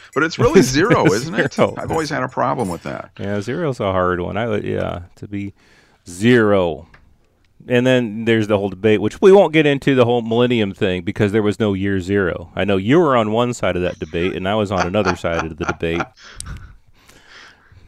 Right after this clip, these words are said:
Speaker 2: But,
Speaker 1: Yes,
Speaker 2: uh,
Speaker 1: I, that,
Speaker 2: we
Speaker 1: that is a whole nother can of worms that theolo-, uh, theologians will continue to debate probably for s-, for centuries to come.
Speaker 2: <laughs> Yeah, it's a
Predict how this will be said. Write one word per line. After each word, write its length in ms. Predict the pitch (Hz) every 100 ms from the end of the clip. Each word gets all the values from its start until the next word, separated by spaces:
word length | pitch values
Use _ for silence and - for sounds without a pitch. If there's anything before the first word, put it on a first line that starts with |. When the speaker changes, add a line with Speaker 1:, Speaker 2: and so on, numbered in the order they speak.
| - _ -
Speaker 2:
But, 340 | 101 110 113
Speaker 1:
Yes, 0 |
Speaker 2:
uh, 140 | 101 117 123
Speaker 1:
I, 40 | - _ _ _
that, 120 | 123 127
Speaker 2:
we 60 |
Speaker 1:
that 200 | 127 131
is 160 | 131 123
a 80 | 123
whole 200 | 123 117
nother 240 | 117 113
can 300 | 110 117 110
of 80 | 107
worms 420 | 104 110 110 101
that 180 | 101 -
theolo-, 480 | 180 156 127 139 -
uh, 120 | 117
theologians 680 | 110 160 139 131 135 120 110
will 140 | 113
continue 540 | 107 113 107 135 127 113
to 140 | 113
debate 380 | 104 98 104 -
probably 440 | 107 101 98 98
for 160 | 95 95
s-, 140 | 90 -
for 140 | - 101
centuries 640 | - 110 - 90 87 127
to 100 | -
come. 280 | - 87 - - -
Speaker 2:
<laughs> 200 | - - - - - - - -
Yeah, 100 | 113 -
it's 160 | 123
a 80 | 143